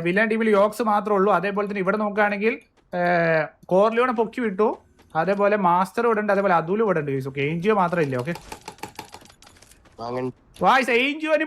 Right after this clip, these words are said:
Speaker 1: പൊക്കി വിട്ടു. അതിന് നമ്മുടെ ലാവ ഫുൾ സ്ക്വാഡ് ബാക്ക് ടു ആയിട്ടുണ്ട്. ഇവിടെ നോക്കുകയാണെങ്കിൽ നമ്മുടെ, ഏ, കിണ്ണം പിള്ളേർ ഇവിടെ, കിണ്ണം, കിണ്ണം, കിണ്ണം എവിടെടാ?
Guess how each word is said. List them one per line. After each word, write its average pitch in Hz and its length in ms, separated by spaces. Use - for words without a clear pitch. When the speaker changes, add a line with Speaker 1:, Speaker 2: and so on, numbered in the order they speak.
Speaker 1:
പൊക്കി 285 220
വിട്ടു. 277 180
അതിന് 262 160
നമ്മുടെ 262 240
ലാവ 247 240
ഫുൾ 247 180
സ്ക്വാഡ് 247 320
ബാക്ക് 226 240
ടു 254 100
ആയിട്ടുണ്ട്. 220 380
ഇവിടെ 202 200
നോക്കുകയാണെങ്കിൽ 220 260
നമ്മുടെ, 220 180
ഏ, - 20
കിണ്ണം 196 340
പിള്ളേർ 208 280
ഇവിടെ, 180 120
കിണ്ണം, 175 300
കിണ്ണം, 180 240
കിണ്ണം 190 260
എവിടെടാ? 226 240